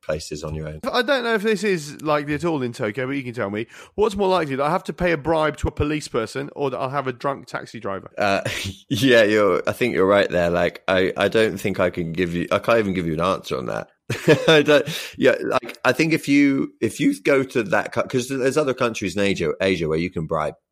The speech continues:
Speaker 1: police. Uh, if you go to Japan thinking it's like that and like, "Oh yeah, I'll, I'll do some drugs and I'll be nuts and I'll, and then I'll just bribe the police officer when it happens,"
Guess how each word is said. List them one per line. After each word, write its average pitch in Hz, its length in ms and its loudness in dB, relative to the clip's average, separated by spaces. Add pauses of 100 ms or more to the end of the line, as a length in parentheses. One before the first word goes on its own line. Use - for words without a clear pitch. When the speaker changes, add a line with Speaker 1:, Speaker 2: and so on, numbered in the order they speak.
(160)
Speaker 1:
police. 67 400 -6 (600)
Uh, 87 300 -2
if 107 100 -2
you 143 100 4
go 143 160 4
to 107 120 -4
Japan 92 400 -2
thinking 87 320 -4
it's - 140 -8
like 82 200 -2
that 85 340 -2
and 85 140 -4
like, 82 240 -2
"Oh 123 160 -6
yeah, 107 220 -4
I'll, 101 140 -4 (120)
I'll 101 240 -4 (240)
do 98 140 -2
some 90 180 -8
drugs 85 400 -4
and 82 180 -6
I'll 80 400 -6 (720)
be 87 160 -2
nuts - 380 -6
and 82 120 -4
I'll, 80 280 -4
and 82 200 -4
then 78 80 -6
I'll 78 120 -6
just 80 240 -12
bribe 80 260 -2
the 76 100 -8
police 76 320 -8
officer 76 320 -6
when 73 140 -8
it - 80 -10
happens," 76 380 -10